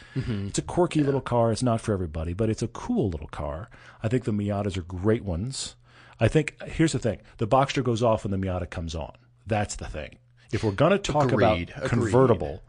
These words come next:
Speaker 1: Yeah.
Speaker 2: for this scenario, the Boxster leaves and the Miata joins. I don't know that that's the answer, but I think that's what fills that slot. Of course, the eighty-sixes work. Uh, the Mustang,
Speaker 1: <laughs>
Speaker 2: maybe, maybe.
Speaker 1: Genuinely, what do you think?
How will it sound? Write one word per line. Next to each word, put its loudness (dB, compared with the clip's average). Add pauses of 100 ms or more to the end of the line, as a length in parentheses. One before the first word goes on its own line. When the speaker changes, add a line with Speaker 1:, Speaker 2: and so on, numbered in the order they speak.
Speaker 1:
Yeah. -12
Speaker 2:
for 4
this 0
scenario, -2 (220)
the -6
Boxster -2
leaves -4
and -4
the -4
Miata -4
joins. -8
I -6
don't -2
know -2
that -8
that's -2
the -10
answer, -2
but -2
I 0
think -4
that's -4
what -10
fills -4
that -8
slot. -6 (280)
Of -4
course, 0
the 4
eighty-sixes -2
work. -4 (480)
Uh, 0
the -2
Mustang, -2 (480)
Speaker 1:
<laughs> -4
Speaker 2:
maybe, 4 (180)
maybe. 0 (300)
Speaker 1:
Genuinely, 4
what 2
do 2
you 2
think? -8